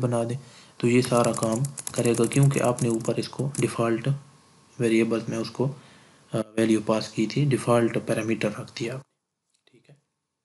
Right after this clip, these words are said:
तो यहाँ पे एक और example से मैं आपको default parameter बताता हूँ कि आप किस तरह कर सकते हैं।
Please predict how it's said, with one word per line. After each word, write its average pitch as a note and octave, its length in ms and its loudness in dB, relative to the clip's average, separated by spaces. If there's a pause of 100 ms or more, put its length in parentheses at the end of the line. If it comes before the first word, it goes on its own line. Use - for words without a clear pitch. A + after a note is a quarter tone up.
(880)
तो C3 200 -20
यहाँ E3+ 280 -2
पे D3+ 100 6
एक C#3 140 2
और D3 180 8
example C3 360 2
से B2+ 140 -2
मैं A2+ 260 -2
आपको A2+ 240 -2
default A2+ 440 -6
parameter A2+ 400 -4
बताता - 460 -20
हूँ C3+ 80 -20
कि - 880 -20 (480)
आप B2 160 -20
किस - 180 -20
तरह A#2+ 120 -20
कर - 180 -10
सकते - 340 -8
हैं। - 80 -14